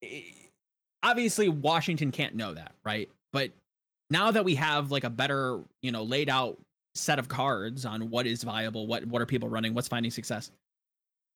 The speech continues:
we have a team that is specifically running Winston majority of the time and still finding success. So where has the, the buck dropped? I, I, i-, it is bizarre to me. And I, again, I expect Washington to come out next week,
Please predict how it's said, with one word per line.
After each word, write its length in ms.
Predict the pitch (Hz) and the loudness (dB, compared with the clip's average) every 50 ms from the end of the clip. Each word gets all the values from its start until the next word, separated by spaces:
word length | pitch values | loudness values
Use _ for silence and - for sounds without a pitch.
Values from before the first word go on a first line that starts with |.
| _ _ _ _ _ _ _ _ _ _ | _ _ _ _ _ _ _ _ _ _
we 80 | - 165 | 4 6
have 120 | 226 269 285 | 6 6 4
a 40 | 294 | 4
team 500 | - - 302 302 226 143 123 139 156 - _ | 4 6 6 6 6 6 4 0 -2 -4 _
that 120 | - 175 180 | 2 2 2
is 100 | 185 - | 2 0
specifically 560 | - 160 151 - 208 208 240 240 - 247 220 | 0 -2 2 2 2 0 0 0 0 0 2
running 320 | 180 208 233 247 240 233 | 4 4 4 4 4 4
Winston 440 | 233 240 233 226 - 127 127 151 156 | 4 4 4 4 2 -2 -2 0 0
majority 380 | 131 123 117 131 147 190 226 233 | 0 -2 0 0 0 0 0 0
of 80 | 233 | -2
the 60 | 226 | -4
time 340 | - - 123 117 117 135 165 | -4 -4 -4 -4 -2 -2 -2
and 160 | 156 170 185 | -2 -2 -4
still 440 | - - - - 202 202 196 185 165 | -4 -6 -4 -2 0 2 2 2 2
finding 420 | 147 - 147 135 123 120 117 101 - | 0 0 -2 0 0 0 -2 -4 -4
success. 520 | - - - - - - - - - - - | -8 -10 -10 -12 -14 -14 -14 -14 -16 -16 -14
So 320 | - - - 113 107 110 110 - _ _ _ _ | -10 -4 -2 -2 -2 -4 -8 -12 _ _ _ _
where 300 | 196 214 226 226 208 196 | 2 2 4 4 2 4
has 260 | 151 151 143 127 123 | 4 4 2 2 2
the, 180 | 120 123 113 90 | 0 0 0 0
the 120 | - 113 | -2 -4
buck 320 | 110 110 123 131 - - _ | -2 0 0 -2 -2 -4 _
dropped? 420 | - 104 90 80 - _ _ - 143 - _ _ _ _ _ _ _ _ _ _ - | -8 -8 -8 -8 -14 _ _ -18 -18 -18 _ _ _ _ _ _ _ _ _ _ -6
I, 140 | 101 107 - - | -6 -6 -4 -4
I, 140 | 101 110 113 | -2 -2 -2
i-, 100 | 104 - - | -2 -2 -4
it 400 | 101 87 90 101 78 110 113 120 | -4 -4 -4 -2 -2 -2 0 0
is 100 | 120 113 | -2 -2
bizarre 360 | 113 123 117 117 113 110 104 | -2 -2 -2 0 0 0 0
to 60 | - | -2
me. 160 | 101 98 95 110 | -2 -2 -2 0
And 100 | 123 131 | 0 2
I, 180 | 139 143 139 - | 2 2 2 2
again, 260 | 151 156 214 226 165 | 2 4 4 4 4
I 120 | 120 123 156 | 4 2 2
expect 400 | 151 - - - 165 - - - | 0 0 -2 -2 -2 -2 0 0
Washington 440 | 127 151 165 - 202 190 - 185 156 | 0 0 2 0 -2 0 0 -2 -2
to 60 | 135 | -2
come 200 | 113 - 120 120 | -2 -2 0 0
out 160 | 143 196 226 | 2 2 2
next 220 | 202 214 - - - | 0 -2 -2 -2 -2
week, 240 | 110 107 135 - | -2 -2 -4 -6